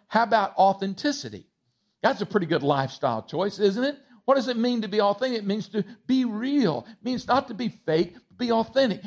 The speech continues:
be real. It, it includes even being a, willing to be transparent with your life. There's nothing that's more of a turnoff than someone who just acts religious. They're just not genuine.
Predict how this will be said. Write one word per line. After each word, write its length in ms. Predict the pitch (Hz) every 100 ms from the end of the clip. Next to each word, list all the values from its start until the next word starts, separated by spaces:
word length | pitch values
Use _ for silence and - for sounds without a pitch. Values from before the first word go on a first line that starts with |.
| 196
be 120 | 226
real. 400 | 226 233 269 165 220 -
It, 200 | 185 190
it 140 | 208
includes 560 | 214 208 - 254 247 170
even 300 | 226 226 226
being 280 | 226 247 247 - -
a, 120 | 220
willing 440 | 220 214 240 269 262
to 60 |
be 160 | 254 262
transparent 800 | - 277 277 - - 302 285 -
with 140 | 185
your 120 | 220
life. 420 | 226 269 285 - - _ _ _ _ _
There's 240 | 277 262
nothing 380 | 262 302 330 339
that's 200 | 302 277
more 200 | 247 254
of 100 | 220
a 40 | 214
turnoff 580 | - 254 240 185 -
than 120 | 165 165
someone 280 | 190 190
who 120 | 170 180
just 300 | 143 190 - -
acts 400 | 151 196 - 151
religious. 580 | 135 160 143 - - _ _ _ _ _ _ _ _ _ _ _ _ _ _ _ _ -
They're 140 | 240
just 240 | 208 262 254
not 240 | 233 127
genuine. 500 | 131 226 320 254 -